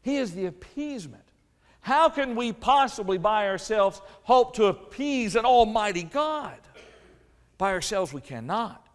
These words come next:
But because of what Jesus did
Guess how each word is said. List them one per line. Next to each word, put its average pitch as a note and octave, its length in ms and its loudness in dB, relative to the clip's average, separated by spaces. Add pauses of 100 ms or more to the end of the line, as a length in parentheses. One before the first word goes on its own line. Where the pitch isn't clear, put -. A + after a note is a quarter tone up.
(440)
But D3 120 0
because F3 540 0
of C#3+ 160 -6
what C#3+ 260 -2
Jesus G3 600 -8
did F#2+ 340 -12